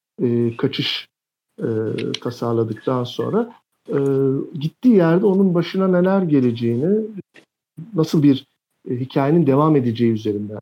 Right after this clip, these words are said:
gittim ama haliyle bu hikayenin devam edişi, seçtiğim, e, kişinin de işte az önce dediğiniz gibi işte okumuş, e, iyi kötü bir entelektüel düzeyi olan birisi olması,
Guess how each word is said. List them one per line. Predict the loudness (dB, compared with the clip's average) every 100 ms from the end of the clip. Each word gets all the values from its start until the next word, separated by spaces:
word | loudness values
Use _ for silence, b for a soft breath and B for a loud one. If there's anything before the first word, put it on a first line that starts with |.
| -18
gittim | _ -2
ama | 2 2 0 _ _
haliyle | _ -6 -2 2 2 2 2
bu |
hikayenin | -2 -2 0 2 2 2
devam | 2 2 2
edişi, | 2 -2 -10
seçtiğim, | -10 -8 -8 -4 -4 -4 _ _ _ _ -10 -2
e, | -2
kişinin | -4 -8 -4 2 2 4
de | 2
işte | 0 -4 -4
az | -2
önce | 0 0
dediğiniz | 2 2 0 -2
gibi | -4 -4
işte | -6 -6
okumuş, | -8 -6 -8 -8 -14 -16
e, | -10 -6 -4 -4 -4
iyi | -6
kötü | -4 -6 -4
bir | -4
entelektüel | -4 -4 -4 -6 -6 -6 -4 -6 -10 -12 -12 -10
düzeyi | -4 0
olan | 0 0 -4 -6
birisi | -8 -8 -6
olması, | -6 -8 -14 -8 -8